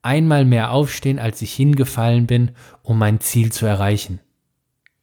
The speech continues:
Wenn ich hinfalle, dann will ich aufstehen und dann werde ich aufstehen. Ich bin momentan in einer Situation, ich finde überhaupt keine Lösung dafür. Also das ist jetzt absolut eins zu eins live hier.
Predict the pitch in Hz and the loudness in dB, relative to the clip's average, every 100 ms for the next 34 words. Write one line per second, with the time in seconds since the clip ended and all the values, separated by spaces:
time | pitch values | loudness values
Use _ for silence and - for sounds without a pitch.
0 | _ _ - _ _ - 147 175 175 143 | _ _ -20 _ _ -6 -4 -4 0 2
1 | 147 - 104 101 92 _ _ - 107 107 | 2 0 -4 -4 -6 _ _ -6 -2 2
2 | 131 131 127 113 113 - 98 90 - 95 | 4 4 2 -2 -4 -6 -10 -10 -12 -4
3 | 113 107 113 113 - 104 98 - 95 104 | -2 2 2 2 -2 -8 -10 -12 -14 -14
4 | - - - - 147 202 196 185 175 143 | -16 -20 -20 -6 0 2 4 4 2 0
5 | 156 151 135 127 120 123 123 113 - - | -4 -4 0 0 0 -2 -6 -8 -8 -4
6 | 127 156 - _ _ _ - - - 170 | -2 -2 -6 _ _ _ -10 -8 0 4
7 | 180 175 - 208 202 180 175 180 - 156 | 4 2 0 0 2 2 2 -2 -4 0
8 | 165 165 180 165 117 104 - - - - | 2 4 2 2 -2 -2 -8 -12 -16 -20
9 | _ _ _ _ _ - - 110 110 - | _ _ _ _ _ -16 -10 -8 -8 -10
10 | - 120 - - _ _ _ 131 - 170 | -12 -12 -12 -18 _ _ _ -8 -4 -2
11 | 147 - - 135 - - 135 135 131 139 | -2 -2 -4 -2 -2 -4 -4 -2 -2 -4
12 | 135 113 | -4 -8